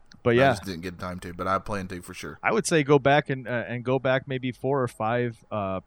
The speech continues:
Speaker 1: pay-per-views back and then make your way back up to this one and, and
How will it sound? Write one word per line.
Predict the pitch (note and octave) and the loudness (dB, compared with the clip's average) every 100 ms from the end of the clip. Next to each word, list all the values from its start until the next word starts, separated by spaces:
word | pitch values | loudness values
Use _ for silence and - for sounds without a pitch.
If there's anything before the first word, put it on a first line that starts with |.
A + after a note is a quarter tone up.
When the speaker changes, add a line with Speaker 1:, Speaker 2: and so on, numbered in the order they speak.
| - | -6
Speaker 1:
pay-per-views | A#2+ A#2 A2 A2 - | -6 -6 -6 -8 -4
back | G#2 A#2+ B2 | -4 -2 -4
and | A2+ | -6
then | G#2+ | -6
make | A2 A2 | -6 -4
your | A2+ | -4
way | A2 | -2
back | G#2+ G#2+ G#2 | -2 -4 -4
up | G#2+ - | -8 -8
to | - | -8
this | A2 A2+ A#2 | -6 -6 -6
one | G#2+ | -6
and, | G2+ F#2+ | -6 -8
and | G2+ | -12